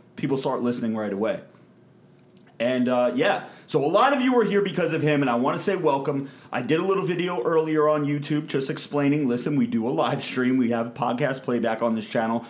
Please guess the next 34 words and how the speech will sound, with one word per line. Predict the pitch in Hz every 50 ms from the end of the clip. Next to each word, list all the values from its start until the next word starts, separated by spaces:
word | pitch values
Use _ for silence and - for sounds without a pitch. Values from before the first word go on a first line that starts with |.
| - - -
but | 233 226
you're | 247 233 220
also | 214 208 - 202 -
gonna | 185 180
find | - - 156 160 170
the | 165
rage | 139 135 127 127 123 117
videos, | 110 127 120 123 123 123 123 123
the | 123
skit | 120 - - - 127 120 110
videos, | 104 117 113 113 113 113 113 113 113 113 110 -
the, | 117 110 110 110
uh, | 107 107 104 101 - - - - - -
all | - 175 190 190
the | 185 170
other | 160 147 131
shit | - - 135 - -
that | 90 95
we | 98 95
do, | 92 95 90
the | 98 98
Q | - - 160 160 156
and | 131 123
A's, | 123 123 123 123 120 120
the | 107
D | 90 120 127 127
M | 127 120 117
whispers, | 117 113 117 - - 113 113 113 113 110 107
all, | 123 131 131
all | 127 135 143 139
the | 131
fun | - - 110 107 104 98
shit, | - - 95 - -
right? | - 123 135 143 139 -